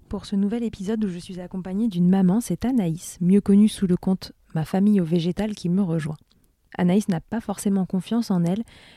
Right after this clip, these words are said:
mais pour ce qui est de l'allaitement, tout lui semble plus évident. C'est naturel, elle va y arriver et elle se fait confiance. Mais cela ne l'a pas empêchée de vivre trois allaitements tout à fait différents. De démarrage plutôt facile, en passant par une aversion à l'allaitement durant la grossesse,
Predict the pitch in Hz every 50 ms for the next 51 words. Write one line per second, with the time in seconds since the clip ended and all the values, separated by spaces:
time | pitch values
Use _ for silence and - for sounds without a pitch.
0 | - - - 180 165 - 226 - - - - 247 220 180 196 185 175 175 180 -
1 | 196 202 233 226 - - 254 220 208 208 190 - 226 226 208 190 160 - - 180
2 | 180 190 175 160 156 - - - _ _ _ _ _ _ _ _ _ _ - -
3 | - 190 185 190 190 - - 180 151 165 160 - - 180 175 170 196 196 196 185
4 | 190 175 175 185 170 160 190 220 226 - - 185 175 175 - - 175 - 196 -
5 | - 185 170 - - 165 156 - - - - - - - - - - - 190 -
6 | - 202 208 226 220 214 196 190 - 220 214 208 202 190 - 190 - 220 196 208
7 | 190 180 202 185 185 233 - - - 214 208 190 196 190 190 196 - 196 196 202
8 | - - 185 - 180 170 - 190 180 170 165 - - 160 143 139 - _ _ _
9 | _ _ _ _ _ _ _ _ _ _ - 190 185 165 185 180 180 175 165 180
10 | 170 - - - - 170 165 - 185 180 165 - - 196 214 240 254 - - _
11 | 165 156 - 170 160 - 196 185 - 156 156 165 170 175 175 175 185 180 - -
12 | - 220 208 190 175 170 170 165 175 - - 202 208 190 185 170 165 165 165 170
13 | 165 - 175 175 156 - 185 208 247 - -